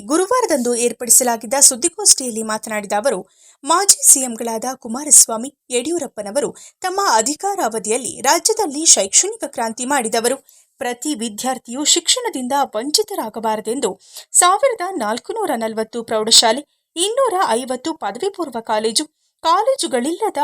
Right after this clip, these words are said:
ಅದೆಷ್ಟೋ ತಾಲೂಕುಗಳಿಗೆ ಪ್ರಥಮ ದರ್ಜೆ ಕಾಲೇಜನ್ನ ತೆರೆದು ಗ್ರಾಮೀಣ ವಿದ್ಯಾರ್ಥಿಗಳಿಗೆ ಶೈಕ್ಷಣಿಕ ಆದ್ಯತೆ ನೀಡಿದವರು. ಶೈಕ್ಷಣಿಕ ಅಭಿವೃದ್ಧಿಗೆ ಕಾರಣವಾದ ಜೆ ಡಿ ಎಸ್ ಮತ್ತು ಬಿ ಜೆ ಪಿ ಪಕ್ಷದ ಮೈತ್ರಿ ಅಭ್ಯರ್ಥಿಯಾಗಿ ದಕ್ಷಿಣ ಶಿಕ್ಷಕರ ಕ್ಷೇತ್ರದಿಂದ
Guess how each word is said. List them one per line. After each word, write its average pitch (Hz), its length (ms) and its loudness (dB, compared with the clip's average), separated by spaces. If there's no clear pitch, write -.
ಅದೆಷ್ಟೋ 262 520 0
ತಾಲೂಕುಗಳಿಗೆ 220 720 -4
ಪ್ರಥಮ 349 360 -4
ದರ್ಜೆ 254 300 -2
ಕಾಲೇಜನ್ನ 220 540 -2
ತೆರೆದು 226 340 -6
ಗ್ರಾಮೀಣ 392 520 2
ವಿದ್ಯಾರ್ಥಿಗಳಿಗೆ 247 800 -8
ಶೈಕ್ಷಣಿಕ 370 680 -2
ಆದ್ಯತೆ 208 400 -6
ನೀಡಿದವರು. 247 560 -2
ಶೈಕ್ಷಣಿಕ 302 680 0
ಅಭಿವೃದ್ಧಿಗೆ 240 560 -4
ಕಾರಣವಾದ 247 600 -2
ಜೆ 349 220 4
ಡಿ 466 80 4
ಎಸ್ 494 180 2
ಮತ್ತು 269 300 -6
ಬಿ 202 200 -8
ಜೆ 370 160 -2
ಪಿ 370 140 -6
ಪಕ್ಷದ 233 460 -2
ಮೈತ್ರಿ 226 460 -4
ಅಭ್ಯರ್ಥಿಯಾಗಿ 220 760 -4
ದಕ್ಷಿಣ 320 500 4
ಶಿಕ್ಷಕರ 403 480 0
ಕ್ಷೇತ್ರದಿಂದ 233 600 -4